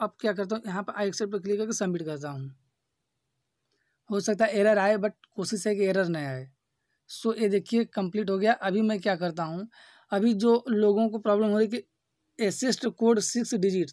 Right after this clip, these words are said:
तो भाई आप कोई भी पिन यहाँ पर डाल दो। जिस तरह से आप Google Pay, PhonePe या पासवर्ड बनाते हो, बस ऐसा ही एक पिन डालना है। तो कोई भी एक छः नंबर का पिन डाल दो। So, चलिए आपको दिखाने के लिए जैसे वन टू थ्री फ़ोर फ़ाइव सिक्स मैंने कर दिया, वन टू थ्री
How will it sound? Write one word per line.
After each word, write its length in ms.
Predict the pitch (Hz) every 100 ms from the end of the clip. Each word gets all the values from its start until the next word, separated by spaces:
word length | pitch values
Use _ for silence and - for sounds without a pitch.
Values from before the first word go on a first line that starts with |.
| -
तो 60 |
भाई 260 | 175 180 226 -
आप 180 | 196 175
कोई 140 | 202 190
भी 100 | 196
पिन 200 | 202 190
यहाँ 140 | 170
पर 100 | 180
डाल 220 | 175 156
दो। 180 | 147 139 - - _ -
जिस 180 | 180 -
तरह 160 | 196
से 120 | 180
आप 60 | 185
Google 300 | 170 175 190
Pay, 240 | 180 185 175
PhonePe 280 | 180 185 185
या 120 | 185
पासवर्ड 380 | 180 175 - 180
बनाते 300 | 180 160 170
हो, 100 | 175
बस 180 | 180 175
ऐसा 180 | 151
ही 80 | 175
एक 120 | 175 -
पिन 140 | 170
डालना 280 | 151 147 147
है। 160 | 135 143 _ _ - _ _ -
तो 80 | -
कोई 180 | 226 220
भी 140 | 233
एक 120 | 226
छः 220 | - 214 220
नंबर 320 | 220 214 208
का 120 | 208
पिन 200 | 185 220
डाल 180 | 220 214
दो। 140 | 220 - _ _ _ _ _ _ _ _ _ _ _ _ _ _ _ _ _ -
So, 220 | - 226
चलिए 260 | 226 220 233
आपको 160 | 220
दिखाने 260 | 220 214 220
के 60 | 220
लिए 120 | 226
जैसे 200 | 208 202
वन 340 | 196 196 208 196
टू 180 | 214 202
थ्री 400 | - 196 220 202
फ़ोर 320 | - 185 202 -
फ़ाइव 160 | 190 185
सिक्स 340 | - 196 -
मैंने 200 | 190 185
कर 180 | 190 175
दिया, 220 | 202 202
वन 340 | 175 175 185 175
टू 160 | 185 175
थ्री 320 | 185 202